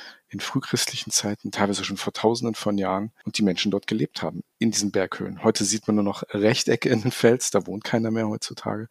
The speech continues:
also zumindest in diesem, in diesen Hügelregionen, durch die wir gewandert sind, wohnt niemand mehr. Aber das ist schon sehr beeindruckend. Das ist halt nicht nur eine Landschaft, sondern es ist eine Kulturlandschaft, die lange auch von Menschen bewohnt war. Also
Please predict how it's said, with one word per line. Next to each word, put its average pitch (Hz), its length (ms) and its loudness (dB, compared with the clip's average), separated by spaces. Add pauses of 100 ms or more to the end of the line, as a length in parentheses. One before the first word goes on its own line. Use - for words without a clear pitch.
(200)
also 87 160 -2
zumindest - 340 -2
in 101 80 -4
diesem, 87 140 -4
in - 480 -16
diesen - 160 0 (180)
Hügelregionen, 117 800 6
durch 95 100 -6
die 101 140 -10
wir 101 80 0
gewandert 101 400 -2
sind, - 240 -8
wohnt 101 240 -2
niemand 107 260 -2
mehr. 107 300 -4
Aber 95 100 0
das 101 160 2
ist 120 100 2
schon 113 180 4
sehr 107 180 6
beeindruckend. 101 500 0
Das 98 80 -2
ist - 80 0
halt 104 160 -4
nicht 107 140 -4
nur 101 100 0
eine 95 80 0
Landschaft, 98 480 -2
sondern 95 140 -6
es - 80 -2
ist 104 60 -4
eine 95 120 -2
Kulturlandschaft, 107 920 2 (100)
die 104 60 0
lange 98 500 2
auch - 140 -2
von 95 180 -4
Menschen 85 320 -2
bewohnt 85 400 -10
war. - 100 -8
Also 95 260 0